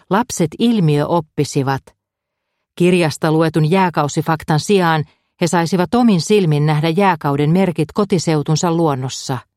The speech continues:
"Kuudentoista toisluokkalaisen ympärinsä säntävä joukko on melkoinen vahdittava", Sari oli yrittänyt vastustella.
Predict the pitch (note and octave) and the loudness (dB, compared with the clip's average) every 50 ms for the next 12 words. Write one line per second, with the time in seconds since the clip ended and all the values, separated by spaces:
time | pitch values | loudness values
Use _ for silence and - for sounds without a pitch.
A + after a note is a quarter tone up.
0 | _ _ _ _ _ _ _ _ _ _ _ _ _ _ _ _ _ _ _ _ | _ _ _ _ _ _ _ _ _ _ _ _ _ _ _ _ _ _ _ _
1 | _ _ _ _ _ _ _ _ _ _ _ _ _ _ - F#3 G#3 B3+ C4+ A3 | _ _ _ _ _ _ _ _ _ _ _ _ _ _ -2 0 2 4 4 4
2 | F3+ D3+ - F3 E3 D#3+ D3 - - E3+ D#3 - A3+ A#3+ A3 D3 - E3 D3+ D3+ | 2 2 0 0 0 0 0 -2 -4 -2 0 0 2 2 0 0 0 0 0 0
3 | D3 - - D#3+ D#3 D#3 D3 - F3+ G#3 A#3+ A3+ G3 - D#3+ D3+ D#3 D3 - A#3+ | -2 -2 -2 0 0 0 2 2 2 2 2 2 0 0 0 0 0 0 -2 -4
4 | - - F#3 E3+ D#3+ - F3 D#3+ D#3 D#3+ D#3+ G3+ G#3 G3 F3 - - F3+ C#3 F3 | -2 0 0 -2 0 0 0 0 0 2 2 2 2 2 0 -2 -4 -2 0 2
5 | E3+ F3+ G3 A#3 B3+ G#3+ F#3 - - D3+ C#3+ D3 D3+ D3+ D#3 F3+ E3 C#3 D3 C3+ | 2 2 2 2 2 0 -2 -2 -2 -2 0 0 0 0 0 0 0 0 -2 -4
6 | C3+ - _ D3+ C3+ C3 C3+ B2+ - _ _ _ _ _ _ _ _ _ - - | -6 -4 _ -4 -2 -2 -2 -4 -6 _ _ _ _ _ _ _ _ _ -6 -2
7 | D3+ D3 C#3+ C#3+ C#3+ C3+ C3+ C#3 C#3+ D#3 D#3+ D#3+ D#3+ D3+ - E3 D#3+ D#3+ D3+ - | -2 0 0 0 0 0 0 0 0 0 2 0 0 -2 -2 -2 -2 -2 0 0
8 | E3+ D3+ - - - C#3+ - - - D3 C3+ C3+ C#3 C3 | -2 -2 -2 -4 -6 -8 -6 -4 -4 -2 -2 -2 -2 -4